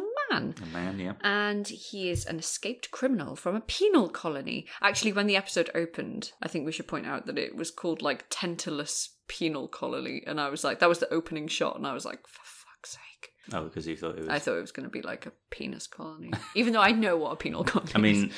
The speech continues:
Speaker 2: a, a penis colony, colony? A penis colony sounds like great fun for a lady or a man.
Speaker 1: This, like, crazy escaped prisoner with real crazy eyes is, like, running around the ship and he's attacking people. So they're like,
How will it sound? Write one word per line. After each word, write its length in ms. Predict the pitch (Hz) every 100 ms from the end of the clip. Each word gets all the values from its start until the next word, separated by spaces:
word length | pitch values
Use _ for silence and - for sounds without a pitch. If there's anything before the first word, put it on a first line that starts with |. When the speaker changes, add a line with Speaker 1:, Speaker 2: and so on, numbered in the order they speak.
| -
Speaker 2:
a, 60 | - - - -
a 40 |
penis 340 | - 123 110
colony, 460 | 104 - 95 92 87 - _ -
colony? 440 | - 92 117 160 - - -
A 40 |
penis 580 | - - 127 117 107 - -
colony 460 | - 104 101 82 85
sounds 420 | - 92 90 90
like 160 | 92 123
great 220 | 113 151
fun 220 | 120 87
for 180 | - 85
a 40 | 82
lady 360 | 80 80 - -
or 240 | 98 98
a 40 |
man. 280 | 98 113 127 - _ -
Speaker 1:
This, 340 | 196 - - - 180
like, 340 | 170 165 -
crazy 400 | - 190 185 165
escaped 480 | 160 - 170 139 -
prisoner 320 | 185 170 135
with 160 | 120 170
real 380 | 170 269 415 285
crazy 440 | - 214 214 190
eyes 360 | 185 185 151 - -
is, 180 | 165
like, 100 | 156 -
running 280 | 156 165 151
around 180 | 147
the 40 | 147
ship 480 | - - 208 214 -
and 100 | 165
he's 160 | 151 -
attacking 420 | - 202 196 180
people. 520 | 185 175 175 175 175 - - -
So 140 | - 190
they're 100 | 180
like, 220 | 180